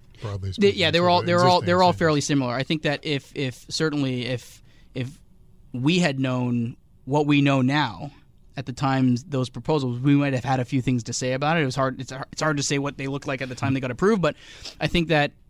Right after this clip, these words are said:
Speaker 2: um, the buy side coming out and supporting I E X forced kind of our opposition to become public. And I thought I was a bit surprised with, with the exchanges.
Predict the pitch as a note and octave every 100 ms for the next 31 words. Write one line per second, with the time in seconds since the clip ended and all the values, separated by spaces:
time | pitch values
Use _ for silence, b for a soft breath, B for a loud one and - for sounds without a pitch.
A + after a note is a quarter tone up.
0 | - C3 B2 B2 - B2+ D3+ F3 - D#3
1 | D3 D3 C#3+ C3+ - A#2+ C#3 C3+ B2+ B2
2 | B2 A#2+ - A2 C3+ C3+ - - - -
3 | C3 A#2+ A2 A#2+ A#2+ A2+ A2+ - A2 A2+
4 | - - - - - - - B2 B2+ A#2+
5 | C#3 C3+ A2+ - A#2 A2+ A#2+ A#2+ - B
6 | B B C3 B2+ C#3 - C3 C3 B2 A#2+
7 | A#2+ G#2+ _ - B2+ A#2 - - - B2
8 | A2+ - B2 B2 D3+ -